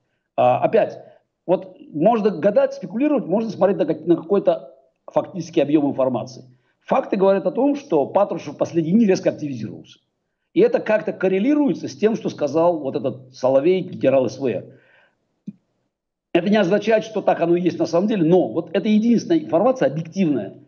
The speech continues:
которая на-, настраивает нас на определенный лад. Действительно, что-то происходит, это не чистая утка. Вот. И патрушевские тексты, очень важны тексты, потому что там все-таки в иерархии как бы у каждого свое место.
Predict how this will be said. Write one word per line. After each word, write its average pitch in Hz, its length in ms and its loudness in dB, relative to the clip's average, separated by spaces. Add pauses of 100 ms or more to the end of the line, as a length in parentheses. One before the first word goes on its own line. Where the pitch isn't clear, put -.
(240)
которая 202 320 2
на-, 160 160 -2
настраивает 190 580 2
нас - 220 -2
на 180 80 2
определенный 151 440 2
лад. 120 280 0 (240)
Действительно, 175 480 0
что-то 226 260 0
происходит, 160 600 -2 (260)
это 175 220 2
не 190 440 4 (140)
чистая 185 340 -2
утка. - 440 0 (420)
Вот. 151 340 4
И 180 480 -2
патрушевские 180 680 -2
тексты, - 500 -4 (200)
очень 214 220 -4
важны 214 260 2
тексты, 202 320 -4
потому 147 300 2
что 165 180 -6 (220)
там 208 140 2
все-таки 214 240 -6
в 202 100 4
иерархии 214 420 2
как 190 200 0
бы 160 60 0
у - 40 0
каждого 185 280 2
свое 165 280 0
место. - 340 -4